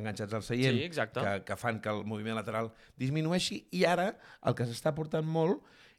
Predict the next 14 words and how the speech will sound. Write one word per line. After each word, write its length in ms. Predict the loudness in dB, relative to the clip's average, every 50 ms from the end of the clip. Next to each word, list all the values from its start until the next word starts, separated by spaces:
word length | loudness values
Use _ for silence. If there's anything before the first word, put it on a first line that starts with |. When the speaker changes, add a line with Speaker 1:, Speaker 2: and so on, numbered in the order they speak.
| _ _
Speaker 1:
és 220 | 2 4 4 4 2 -2 _ _ _ _ -2
una 180 | 0 2 2
espècie 720 | 2 2 0 _ _ 4 6 6 6 4 4 4 4 4 6
de, 160 | 6 6 6 4 4 2 -2 -6 -12 -20 -16 -16 -16 -12 -4
com 220 | -4 -2 -2 -2 -2
de 140 | -2 -2 -2
recolzament, 580 | -2 -4 -6 -6 -6 -6 -2 0 2 2 2 2
com 200 | 2 0 2 2
una 160 | 4 4 6 4 4 2 0
alforja 680 | 2 2 2 4 4 6 6 6 6 6 4 4 4 2 -2 -8 -20 -20 -20 -20 -18 _
que 100 | -4 -4 -4
es 60 | -4 -2
posa 400 | -2 0 0 0 -2 -4 -4 -6 -8
a, 500 | -10 -8 -6 -6 -6 -6 -8 -10 -10 -12